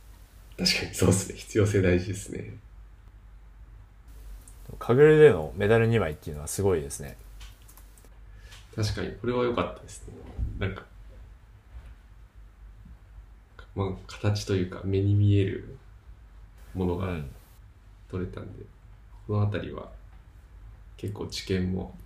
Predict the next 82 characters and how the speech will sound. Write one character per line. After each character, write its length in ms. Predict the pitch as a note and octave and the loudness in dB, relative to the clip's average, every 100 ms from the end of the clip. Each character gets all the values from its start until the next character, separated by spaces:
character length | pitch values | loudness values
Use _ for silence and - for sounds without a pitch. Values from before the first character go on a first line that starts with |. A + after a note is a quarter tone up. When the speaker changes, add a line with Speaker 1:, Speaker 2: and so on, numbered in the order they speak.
| - - | -18 -6
Speaker 1:
た 80 | |
ま 120 | F#2 F2+ | -4 -4
っ 60 | - | -6
た 80 | - | -6
な 140 | F#2 | -4
っ 80 | F2+ | -4
て 140 | - | -8
い 40 | - | -12
う 40 | |
と 80 | - | -8
こ 80 | - | -6
ろ 120 | - | -6
は 80 | - | -6
あ 20 | |
り 80 | E2+ | -6
ま 100 | E2 | -6
し 120 | - | -8
た。 80 | - - - - - | -12 -14 -18 -20 -18
一 160 | - C3 | 0 0
つ 100 | - | 2
は 80 | F2 | 0
あ 20 | |
の、 60 | - | 0
Speaker 2:
う 40 | |
ん。 40 | F2+ | -2
Speaker 1:
チ 160 | E2+ | 4
ー 100 | F#2 | 4
ム 100 | F2+ | 4
で 120 | F2+ | 2
組 200 | - F2+ | -2 -2
ま 60 | F2+ | -2
し 80 | - | -2
て 60 | |
も 100 | F2 | -6
ら 80 | - | -8
っ 40 | - | -4
て 100 | - | -4
や 60 | |
っ 40 | - | -4
た 100 | - | -6
ん 80 | - | -6
で。 140 | G2+ - - - - - - - | -8 -12 -18 -16 -12 -12 -14 -4
Speaker 2:
は 140 | G#2 | -4
い。 100 | D#2+ - - - - - - - - - - - - | -4 -10 -20 -20 -20 -20 -20 -20 -20 -20 -20 -18 -8
や 60 | B2 | 2
っ 20 | |
ぱ 80 | D#3 | 4
り 60 | |
そ 100 | B2 | 4
の 120 | F#2 E2 | -2 -2
時 160 | G2+ | -2
間、 380 | D3 F3+ F#3 F#3+ - - | 2 0 0 -8 -12 -4
か 140 | - | -2
け 60 | G3 | 0
た 160 | - F2+ | 0 0
時 100 | F#2+ | 2
間 180 | G#2+ | 0
に 80 | G#2+ | 0
対 200 | G#2 G2+ | 0 -2
し 100 | - | -2
て、 280 | - D#2 - - - - - - - - - - - - | -6 -6 -6 -12 -20 -18 -18 -20 -20 -20 -20 -20 -18 -4
ち 80 | |
ゃ 20 | D3 | 2
ん 40 | |
と 100 | D3+ | 2
対 240 | D3 D#3+ D#3 | 4 2 4
価 100 | F2+ | 2
を 60 | |
得 120 | F2+ | 4
る 60 | F#2 | 2
っ 40 | |
て 160 | E2+ F2 | -2 -8
い 20 | |
う 40 | D2+ | -8
の 60 | |
は 60 | D2+ | -4
大 160 | F2+ | -2
事 60 | F2 | -2
で 60 | D#2+ | -4
す 80 | - | -8
よ 100 | |
ね。 120 | C2 | -12